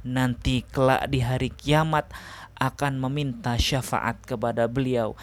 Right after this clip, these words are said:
Dan hanya beliaulah Nabi kita Muhammad sallallahu alaihi wasallam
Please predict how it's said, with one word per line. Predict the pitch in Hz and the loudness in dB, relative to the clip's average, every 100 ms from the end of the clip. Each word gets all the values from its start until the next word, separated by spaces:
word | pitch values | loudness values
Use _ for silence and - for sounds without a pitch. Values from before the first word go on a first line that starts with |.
| - - - | -16 -12 0
Dan | 156 160 | 2 4
hanya | 135 151 156 151 | 2 2 2 0
beliaulah | 131 143 143 165 160 151 127 | 2 4 6 6 6 4 2
Nabi | 139 135 147 | 0 0 0
kita | 139 - 127 | 0 2 2
Muhammad | 131 120 143 135 135 123 | 2 0 -2 0 0 2
sallallahu | - 139 135 131 120 127 131 123 | 2 2 2 0 4 4 4 4
alaihi | 113 117 120 123 123 | 2 2 2 2 2
wasallam | 120 117 156 160 175 202 214 | 4 4 4 4 6 4 4